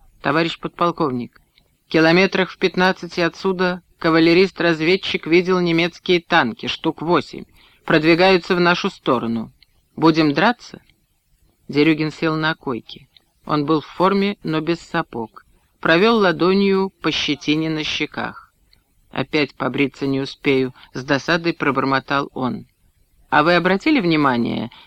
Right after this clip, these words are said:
этот гад был чисто выбрит», сказал комбат. «Поднимайте людей», скомандовал подполковник,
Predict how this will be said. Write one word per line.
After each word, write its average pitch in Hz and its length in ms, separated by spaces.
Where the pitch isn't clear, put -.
этот 156 380
гад 143 300
был 175 220
чисто - 460
выбрит», 143 560
сказал 139 480
комбат. 131 480
«Поднимайте 196 640
людей», 143 460
скомандовал 135 680
подполковник, 131 920